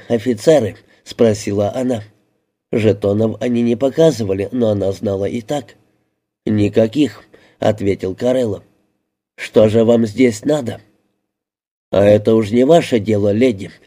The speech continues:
сказал мэр. «Идите, куда шли, ладно?» «Я управляющая этого дома и хочу знать, что вы тут делаете». «Мы из отдела градостроительства», — заявил мэр. «Надо проверить,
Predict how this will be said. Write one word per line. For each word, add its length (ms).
сказал 460
мэр. 320
«Идите, 560
куда 300
шли, 340
ладно?» 460
«Я 320
управляющая 1080
этого 440
дома 420
и 120
хочу 360
знать, 280
что 220
вы 100
тут 220
делаете». 600
«Мы 280
из 300
отдела 440
градостроительства», — 1160
заявил 540
мэр. 340
«Надо 380
проверить, 640